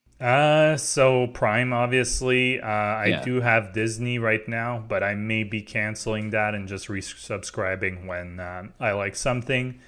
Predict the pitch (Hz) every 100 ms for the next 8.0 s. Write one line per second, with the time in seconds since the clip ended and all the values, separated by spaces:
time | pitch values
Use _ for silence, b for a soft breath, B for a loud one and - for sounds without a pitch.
0 | B B B 107 101 110 120 123 131 127
1 | 127 - - - - 104 - 107 - 123
2 | 117 120 - 117 117 - - - - 101
3 | 92 95 92 98 101 101 104 104 104 -
4 | 110 101 101 101 95 95 98 101 98 95
5 | - - 92 87 - - 92 98 104 127
6 | 131 143 - 117 104 95 - 160 127 87
7 | 85 110 151 131 113 117 147 101 90